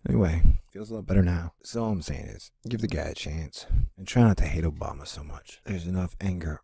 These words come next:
and hate around. We don't need any more. All right, so let's go in and check on futures. Boom, three oh nine. And that's nothing. <laughs> You know, like with this stock market,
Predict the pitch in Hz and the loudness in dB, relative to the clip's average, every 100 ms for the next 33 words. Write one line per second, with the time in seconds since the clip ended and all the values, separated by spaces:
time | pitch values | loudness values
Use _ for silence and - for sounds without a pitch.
0 | _ - 87 87 80 80 78 76 73 - | _ 0 2 4 2 0 -2 -2 -4 -4
1 | - - - - 85 71 87 82 82 55 | -4 -4 -6 0 2 2 0 -4 -8 -10
2 | 64 - - - 104 98 92 - 107 101 | -10 -12 -12 -8 -8 -8 -8 0 4 4
3 | 92 98 92 90 - - - - - - | 2 -2 -2 -4 -6 -6 -4 -4 -6 0
4 | 104 117 110 95 - - 101 107 101 90 | 10 12 10 4 -4 2 4 4 2 -2
5 | 87 _ 101 104 - 82 76 95 - 64 | -8 _ -2 0 -2 -4 -2 2 2 0
6 | - - - - - - - - - - | -6 -2 0 -2 -6 -10 2 6 6 2
7 | _ - 110 117 - _ - 143 107 - | _ -4 0 0 -2 _ -4 0 0 0
8 | 95 - 85 92 | -2 -2 -6 -8